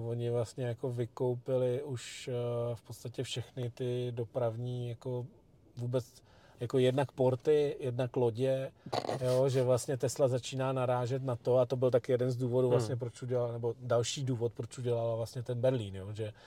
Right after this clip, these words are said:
Speaker 1: eh, jednak je to to, že vlastně Musk věří tomu, že, eh, je prostě, on, on, on totiž má něco, čemu si, čemu říká jako first principle thinking, to znamená jako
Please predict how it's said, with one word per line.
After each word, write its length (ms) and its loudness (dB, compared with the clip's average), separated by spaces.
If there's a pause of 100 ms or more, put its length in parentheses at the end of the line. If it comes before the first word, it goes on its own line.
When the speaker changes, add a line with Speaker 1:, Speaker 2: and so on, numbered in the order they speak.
(500)
Speaker 1:
eh, 340 0
jednak 380 -4
je 120 2
to 160 0
to, 260 4
že 220 2
vlastně 260 -2
Musk 280 -2
věří 280 -2
tomu, 320 0
že, 500 2 (140)
eh, 680 -2 (220)
je 300 2
prostě, 580 -2 (280)
on, 220 -2
on, 180 -4 (120)
on 140 -4
totiž 280 -4
má 160 0 (160)
něco, 280 -4
čemu 200 -4
si, 160 -8 (100)
čemu 240 -2
říká 260 2
jako 140 0
first 340 -4
principle 520 -6
thinking, 440 -4
to 100 -6
znamená 300 -4
jako 220 -6